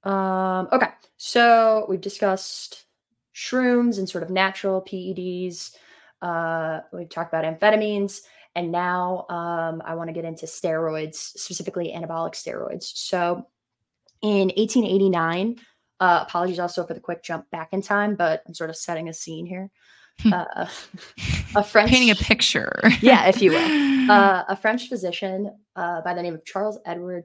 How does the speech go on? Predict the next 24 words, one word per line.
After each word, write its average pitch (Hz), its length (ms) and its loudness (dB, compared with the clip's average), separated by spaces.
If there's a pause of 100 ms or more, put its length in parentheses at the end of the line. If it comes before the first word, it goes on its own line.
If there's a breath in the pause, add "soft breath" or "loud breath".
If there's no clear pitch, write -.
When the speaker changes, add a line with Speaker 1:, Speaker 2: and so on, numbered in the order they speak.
Speaker 1:
Brown 165 400 -8
Sequard, - 1040 -14 (400)
who 220 100 -6
was 208 240 -4
seventy-two 214 840 -6
years 180 280 -8
old 160 200 -6
at 156 120 -12
the 165 40 -12
time, 170 400 -8 (600)
uh, 185 260 -2 (160)
extracted 185 960 -8
testicular 214 520 -8
fluid 175 400 -6
from 170 200 -6
dogs 170 400 -4
and 180 120 -4
guinea 160 320 -6
pigs 240 460 -8
and 190 140 -2
injected 170 560 -6
it 233 180 -6
into 165 340 -6
himself. - 520 -12